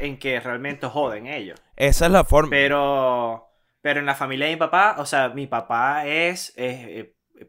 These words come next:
Speaker 1: es un desquiciado, marico. Con,
Speaker 2: Claro.
Speaker 1: con pranks,
Speaker 2: Sí, pero
Speaker 1: por
Speaker 2: por
Speaker 1: ejemplo, y su familia es así, es, es así.
Speaker 2: Sí, pero yo,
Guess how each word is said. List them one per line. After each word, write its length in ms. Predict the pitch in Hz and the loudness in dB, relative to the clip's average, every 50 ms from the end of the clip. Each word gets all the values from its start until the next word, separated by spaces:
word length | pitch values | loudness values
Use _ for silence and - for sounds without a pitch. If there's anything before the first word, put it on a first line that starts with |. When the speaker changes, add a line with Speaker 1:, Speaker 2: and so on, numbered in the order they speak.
| _ _ | _ _
Speaker 1:
es 140 | 123 110 98 | -16 -14 -14
un 180 | 98 107 104 | -16 -18 -14
desquiciado, 640 | 101 127 - - - - - - 135 139 139 120 104 | -12 -14 -12 -10 -12 -10 -8 -6 -4 -4 -4 -4 -6
marico. 360 | 101 101 110 113 - - - | -8 -12 -12 -14 -14 -18 -20
Con, 80 | - _ _ _ _ _ _ _ _ _ _ _ _ _ _ _ _ _ _ | -20 _ _ _ _ _ _ _ _ _ _ _ _ _ _ _ _ _ _
Speaker 2:
Claro. 540 | - 139 147 156 170 170 160 139 127 113 110 | 0 4 8 10 10 10 10 10 8 4 4
Speaker 1:
con 80 | 107 | 2
pranks, 500 | 123 135 135 120 - - - - - _ _ | 0 -2 -4 -4 -6 -10 -14 -16 -18 _ _
Speaker 2:
Sí, 380 | - - - 160 175 180 175 | -12 -4 0 2 4 4 4
pero 240 | - - - 147 143 | 4 2 2 0 0
Speaker 1:
por 120 | 127 123 | 0 0
Speaker 2:
por 100 | 147 143 | 0 0
Speaker 1:
ejemplo, 260 | 139 147 147 127 120 117 | -2 -4 -4 -6 -6 -6
y 140 | 120 123 | -4 -4
su 120 | 117 - 143 | -6 -8 -8
familia 420 | - 135 131 131 139 139 156 156 | -6 -6 -6 -6 -4 -2 -2 -2
es 60 | 147 | -2
así, 260 | 151 127 - - 131 131 | -2 -4 -6 -6 -8 -8
es, 200 | 127 123 - - | -8 -6 -6 -6
es 200 | - 127 113 - | -4 -4 -6 -6
así. 320 | - 120 - - 135 123 - - | -8 -10 -12 -12 -12 -14 -8 -6
Speaker 2:
Sí, 300 | - - 175 196 202 180 | -4 -2 0 0 -2 -2
pero 260 | - 147 147 147 143 | -4 -6 -6 -4 -4
yo, 160 | 139 156 170 | -4 -4 -4